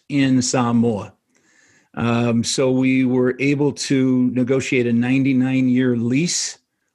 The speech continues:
on tribal land at a river mouth in front of two perfect waves. And we built, um,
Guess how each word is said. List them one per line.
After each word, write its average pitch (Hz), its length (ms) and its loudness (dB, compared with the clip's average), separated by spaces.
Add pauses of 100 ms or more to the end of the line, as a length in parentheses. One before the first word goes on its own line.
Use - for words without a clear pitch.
on 113 180 -4
tribal 147 460 0
land 123 500 0 (520)
at 117 140 -2
a 117 40 0
river 139 300 0
mouth 139 500 0 (380)
in 123 100 2
front 127 300 -2
of 117 340 -4 (240)
two 160 340 0
perfect 147 520 -2
waves. 113 680 0 (680)
And 123 320 2
we 120 140 2
built, 127 480 -2
um, 110 460 -2